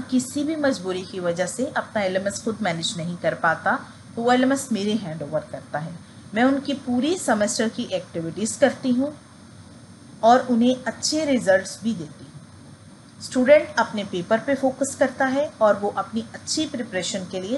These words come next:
तैयारी करता है paper के लिए। तो students, अगर आपको भी कोई help out चाहिए हो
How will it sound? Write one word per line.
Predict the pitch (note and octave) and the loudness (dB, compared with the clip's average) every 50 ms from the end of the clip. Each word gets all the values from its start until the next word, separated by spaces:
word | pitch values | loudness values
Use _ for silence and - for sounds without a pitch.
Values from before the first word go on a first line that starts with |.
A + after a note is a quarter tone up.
| - - - | -4 0 2
तैयारी | G#3+ F3+ E3 C#3+ D3 C#3+ C#3+ C3 - | 2 4 4 2 0 -2 -6 -12 -16
करता | - - - - - D3+ | -16 -16 -16 -14 -12 -10
है | D#3 D3+ | -8 -8
paper | D#3+ - - G3 F3 - D#3 D3+ | -10 -8 -8 -8 -6 -4 -6 -6
के | - - - - | -8 -10 -16 -16
लिए। | - - - - - - - - - - - - - - - - - - - - - - - - - - - - | -16 -16 -16 -18 -18 -20 -20 -20 -20 -20 -20 -20 -20 -20 -20 -20 -20 -20 -20 -20 -18 -20 -20 -20 -20 -8 -2 0
तो | B3 | 0
students, | B3 - C4 C4+ D4+ E4 F4 - - - | 0 0 4 6 6 6 6 4 -2 2
अगर | B3 A3 G#3+ G#3+ F#3+ F#3 | 2 2 4 4 6 6
आपको | F3+ F3 - - - A3+ | 6 4 2 0 -2 0
भी | A3+ B3+ B3+ | 0 0 0
कोई | - C4 C4 B3+ | 0 0 0 2
help | A#3+ B3+ B3 B3+ B3+ B3+ | 2 2 2 2 4 4
out | B3 B3+ B3+ B3+ | 4 4 4 2
चाहिए | - C#4 B3+ B3+ B3+ B3+ C4 C4+ C4+ | 2 2 2 4 4 2 2 2 4
हो | C4+ C#4 D#4+ - | 4 4 4 2